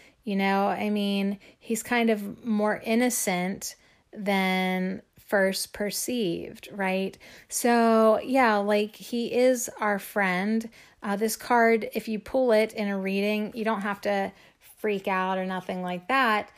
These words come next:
Um, it's just trying to bring something to your attention. And maybe it's just as simple as, "Hey, baby,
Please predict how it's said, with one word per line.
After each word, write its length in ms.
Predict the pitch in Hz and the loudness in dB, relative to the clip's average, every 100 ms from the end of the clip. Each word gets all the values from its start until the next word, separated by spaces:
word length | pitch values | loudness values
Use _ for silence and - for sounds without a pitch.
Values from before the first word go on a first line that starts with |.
| _ _ - | _ _ -8
Um, 420 | 196 190 190 196 | -4 -2 -4 -4
it's 180 | 214 - | -8 -4
just 240 | 269 269 | -4 -4
trying 320 | - 254 302 294 | -6 -2 -2 -2
to 100 | 226 | -4
bring 480 | 196 208 226 220 202 | -4 -2 0 0 -4
something 800 | - 208 214 - 185 180 190 226 | -6 -4 -4 -4 -4 -4 -6 -10
to 120 | - | -4
your 160 | 226 202 | -2 0
attention. 600 | 180 226 294 - 175 170 - | -2 -2 -4 -2 -4 -4 -2
And 180 | 226 226 | 2 4
maybe 320 | 226 247 285 | 4 4 4
it's 160 | 254 240 | 2 2
just 320 | 247 226 - | -2 -2 -2
as 100 | 214 | -2
simple 500 | - 220 220 226 202 | 0 0 0 0 0
as, 300 | 190 185 - - - _ | 0 -2 -12 -18 -20 _
"Hey, 200 | 240 277 | -2 2
baby, 520 | 196 - 208 226 | 2 2 0 -4